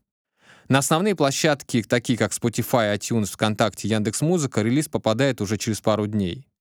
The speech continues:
Но попадание на нишевые может занять больше времени. Двенадцатый этап. Продумайте маркетинговую кампанию релиза с учетом вашего бюджета.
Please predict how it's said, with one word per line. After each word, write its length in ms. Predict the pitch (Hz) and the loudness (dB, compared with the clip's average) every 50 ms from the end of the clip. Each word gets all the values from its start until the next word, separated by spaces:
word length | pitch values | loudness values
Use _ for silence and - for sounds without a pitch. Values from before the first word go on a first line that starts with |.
| _ _ _ _ _ _ _ _ _ - | _ _ _ _ _ _ _ _ _ 0
Но 100 | 117 113 | 0 2
попадание 500 | - 120 - 135 127 131 135 123 123 120 | 2 2 2 2 2 2 2 2 2 2
на 120 | 127 131 | 2 2
нишевые 560 | 147 175 208 196 - - 123 101 98 92 87 | 2 2 0 0 0 0 0 0 0 0 0
может 340 | 95 107 123 147 139 135 113 | 0 0 0 0 0 0 0
занять 460 | 113 113 110 117 123 113 - - - | 0 2 2 2 0 -2 -4 -8 -10
больше 460 | 95 104 117 131 127 110 - - - | -6 0 2 2 2 2 0 -2 -4
времени. 520 | 92 95 92 92 90 95 101 - - 101 - _ _ _ _ _ _ _ _ _ _ _ _ _ _ _ _ _ | -4 -2 -2 -2 -2 -4 -6 -8 -10 -12 -16 _ _ _ _ _ _ _ _ _ _ _ _ _ _ _ _ _
Двенадцатый 540 | - 117 127 147 175 156 127 - - - 107 | 0 2 2 4 4 2 0 -2 -4 -4 -4
этап. 320 | 95 - - 87 90 - - - _ _ _ _ _ _ _ - | -4 -2 -4 -6 -6 -6 -12 -20 _ _ _ _ _ _ _ 0
Продумайте 540 | - 143 143 131 170 190 202 185 - - 127 | 2 2 2 2 2 2 2 0 0 0 2
маркетинговую 640 | 120 113 113 - 156 147 - 139 117 113 113 107 | 2 2 2 2 0 0 0 0 0 0 0 0
кампанию 480 | - 120 110 104 - 123 117 117 113 110 | 2 0 0 2 2 2 2 2 2 2
релиза 380 | 117 120 127 151 165 135 120 | 2 2 2 0 0 -2 -4
с 80 | - - | -4 -4
учетом 340 | 98 - 127 113 - 107 98 | -2 -2 -2 0 0 0 0
вашего 320 | 113 104 - - 107 101 | 0 0 0 0 -2 0
бюджета. 640 | 98 101 110 101 101 98 92 85 - - 98 - | 0 0 -2 -2 -2 -2 -4 -4 -6 -10 -16 -18